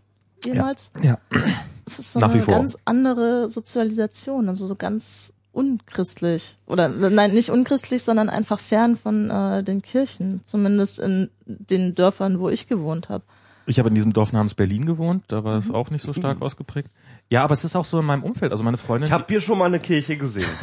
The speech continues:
Speaker 1: <laughs> Ja, aber es ist, also
Speaker 2: Wir
Speaker 1: auch
Speaker 2: hatten auch eine Kirche in der Stadt.
Speaker 1: Also so hier, Diana, meine Freundin, die ist ja, die war, die ist auch aus dem Westen, die war, äh, evangelisch, als ich sie kennenlernte, die ist dann irgendwann mittendrin ausgetreten.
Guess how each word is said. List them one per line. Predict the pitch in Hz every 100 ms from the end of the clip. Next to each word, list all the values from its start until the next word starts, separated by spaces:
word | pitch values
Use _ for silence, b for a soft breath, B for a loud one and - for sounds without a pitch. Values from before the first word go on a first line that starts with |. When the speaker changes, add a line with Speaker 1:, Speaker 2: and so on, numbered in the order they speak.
| 143
Speaker 1:
<laughs> | - 214 165 208 - - 202 170 -
Ja, | 123 143
aber | 143
es | 143
ist, | - B B B
also | 123
Speaker 2:
Wir | 135
Speaker 1:
auch | 254
Speaker 2:
hatten | 359
auch | 381 339
eine | 370
Kirche | - 214 -
in | 196
der | 190
Stadt. | - 208 - _ -
Speaker 1:
Also | 127 127 123
so | 113 127 113 -
hier, | 120 131 120
Diana, | - 113 139 147
meine | 127
Freundin, | 123 135 139
die | 120
ist | 123
ja, | 135 127 123 - _
die | 120 113
war, | 104 135 147
die | 117
ist | 101 -
auch | - 131
aus | 139
dem | 127
Westen, | 120 - -
die | 143 113
war, | 120 135 131
äh, | - 117 120
evangelisch, | 117 117 104 101 151 185 -
als | 131 -
ich | 143
sie |
kennenlernte, | 147 139 143 143 147
die | 135
ist | 117 135
dann |
irgendwann | 123 120 120
mittendrin | 120 120 113
ausgetreten. | 95 117 - - 107 120 - 135 131